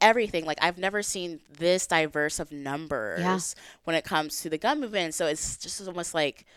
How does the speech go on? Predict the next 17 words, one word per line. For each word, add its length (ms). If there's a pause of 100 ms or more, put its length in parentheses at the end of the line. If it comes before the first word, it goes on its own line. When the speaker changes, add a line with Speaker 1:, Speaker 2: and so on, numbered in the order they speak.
(460)
Speaker 1:
what 320
is 140
going 300
on 240
here? 640 (280)
But 120
also 280
it's 160
like, 220 (340)
finally, 560
because 640 (120)
Speaker 2:
Yeah. 220
Speaker 1:
of 120
course 240
this 140
makes 240
sense. 500